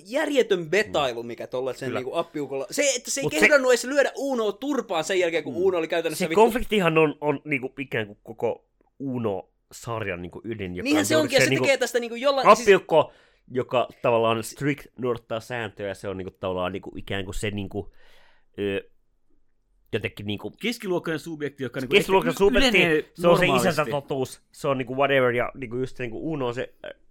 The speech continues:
Speaker 2: renkitotuus, se on renkimaslu, se on nimenomaan niinku, niinku tämä niinku
Speaker 1: Mutta kun miettii sitä
Speaker 3: autenttinen
Speaker 1: niinku
Speaker 3: vetee.
Speaker 1: Uno Ep-, E-, Espanja-,
Speaker 2: Mm.
Speaker 1: E-, Epsaniassa
Speaker 3: Myrkyllinen.
Speaker 1: leffakin, niin siinäkin oli justiin tää sama, että niinku jotenkin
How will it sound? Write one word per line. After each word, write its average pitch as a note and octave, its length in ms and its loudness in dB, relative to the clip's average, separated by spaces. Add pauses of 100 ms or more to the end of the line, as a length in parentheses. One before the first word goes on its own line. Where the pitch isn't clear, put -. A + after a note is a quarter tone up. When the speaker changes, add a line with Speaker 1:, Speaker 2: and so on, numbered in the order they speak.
Speaker 2:
renkitotuus, A#2+ 840 -8
se G#2 60 -8
on G#2+ 120 -2
renkimaslu, A2 640 -6
se F#2+ 100 -6
on G#2 120 -4
nimenomaan G2 440 -4
niinku, F#2 300 -10
niinku G2 240 -6
tämä G2+ 160 -2
niinku G2+ 100 -6
Speaker 1:
Mutta G3+ 140 -2
kun G3 100 0
miettii C#3+ 320 0
sitä - 160 0
Speaker 3:
autenttinen C4+ 120 0
Speaker 1:
niinku C#3+ 180 -4
Speaker 3:
vetee. B3 140 -2
Speaker 1:
Uno - 120 -6
Ep-, B3+ 320 2 (180)
E-, A3+ 440 -2
Espanja-, F#3+ 440 -4
Speaker 2:
Mm. F3 80 -12
Speaker 1:
E-, F#3+ 220 2
Epsaniassa D3 560 -2
Speaker 3:
Myrkyllinen. C#3 160 -6
Speaker 1:
leffakin, D3 400 -6
niin E3 120 -4
siinäkin A#3+ 320 -4
oli G#3 100 0
justiin A#3 260 -6
tää G3+ 120 -2
sama, A3 240 -6
että F3 140 -10
niinku F3 160 -6
jotenkin F3+ 280 -8